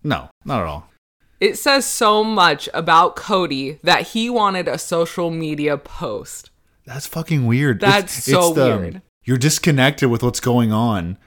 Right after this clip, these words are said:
Speaker 1: Or like he mentions, he's like, "Well, I still wanna just pretend like maybe she'll change her mind or something."
Speaker 2: To protect the kids.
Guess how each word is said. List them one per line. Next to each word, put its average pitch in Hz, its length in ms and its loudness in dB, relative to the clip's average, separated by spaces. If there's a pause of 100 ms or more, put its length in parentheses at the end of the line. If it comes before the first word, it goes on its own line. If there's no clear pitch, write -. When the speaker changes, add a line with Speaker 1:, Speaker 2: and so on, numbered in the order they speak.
(140)
Speaker 1:
Or 170 140 4
like 165 140 4
he 170 240 0
mentions, 139 380 0
he's 117 120 -2
like, 120 140 -2
"Well, 202 200 2
I 190 100 2
still 196 240 0
wanna 175 180 0
just 143 160 -8
pretend 151 320 -4
like 120 140 0
maybe 131 260 0
she'll 120 380 0 (320)
change 139 200 2
her 117 80 4
mind 131 260 4
or 107 60 0
something." 95 560 -4
Speaker 2:
To - 120 -6
protect - 540 -8
the 180 100 -4
kids. 160 680 -4